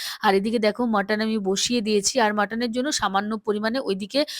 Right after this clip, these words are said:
গরম জল বসিয়ে দিয়েছি, সামান্য পরিমাণে জল দেবো, বেশি ঝোল টোল করবো না, একদম নর্মাল। আর আমার মেয়ে তো কেক খেতে ভীষণ পছন্দ করে, তাই ওর মামা দেখো কেক নিয়ে এসেছে। আর ওকে বলছি, "অল্প ভাত খেয়ে নে।" না, ও কেক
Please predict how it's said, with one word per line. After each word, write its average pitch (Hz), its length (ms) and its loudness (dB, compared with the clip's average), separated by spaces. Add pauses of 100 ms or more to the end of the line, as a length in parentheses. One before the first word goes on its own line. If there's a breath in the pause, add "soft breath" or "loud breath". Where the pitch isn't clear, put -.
(160 loud breath)
গরম 214 280 4
জল 233 160 2
বসিয়ে 208 340 -4
দিয়েছি, 214 260 -8
সামান্য 285 400 4
পরিমাণে 233 440 4
জল 196 280 4
দেবো, 208 200 0
বেশি 220 280 -4
ঝোল 202 240 -2
টোল 214 180 0
করবো 202 320 -2
না, 240 120 0 (120)
একদম 202 320 -2
নর্মাল। 202 420 2 (340 loud breath)
আর 214 140 4
আমার 214 220 6
মেয়ে 214 220 2
তো 220 180 -2
কেক 202 280 0
খেতে 226 220 -4
ভীষণ 202 380 -2
পছন্দ 226 460 0
করে, 214 220 2
তাই 202 260 2
ওর 214 140 0
মামা 208 300 0
দেখো 196 280 0
কেক 214 300 0
নিয়ে 208 180 -4
এসেছে। 196 300 -4 (100)
আর 233 160 12
ওকে 247 200 8
বলছি, 247 320 8
"অল্প 240 260 10
ভাত 220 280 8
খেয়ে 262 180 4
নে।" 262 120 2
না, 226 220 6
ও 208 160 4
কেক 233 240 4